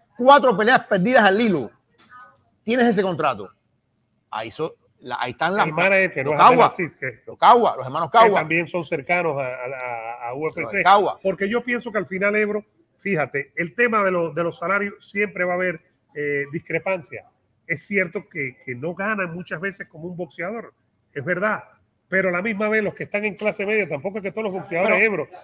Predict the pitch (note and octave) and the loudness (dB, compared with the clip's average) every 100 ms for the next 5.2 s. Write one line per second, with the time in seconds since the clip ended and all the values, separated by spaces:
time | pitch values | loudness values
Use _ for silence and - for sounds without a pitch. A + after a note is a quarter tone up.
0 | _ - F3+ A3 G3+ F3 D3+ D3+ F#3 A3 | _ -4 0 0 -2 -10 -6 0 0 0
1 | G#3 F3 B3 A3+ A3+ A#3+ F3+ G#3 A#3+ G3 | 0 0 2 4 4 4 4 2 2 -2
2 | D#3 E3+ D#3+ E3 G#3+ G3 C4 A3 G3+ G3+ | -4 -6 -4 -4 -2 -2 -2 2 2 4
3 | F#3+ C#3 D3+ D#3 F3 G#3+ F#3 A#3 G#3 G3 | 4 2 -6 -2 2 2 2 -2 -2 -2
4 | A3 G#3 F#3 G3+ F3+ G3+ F#3 D3 E3+ D#3 | -2 -2 -2 -2 -4 -4 -6 -4 -4 -4
5 | A#2+ | -8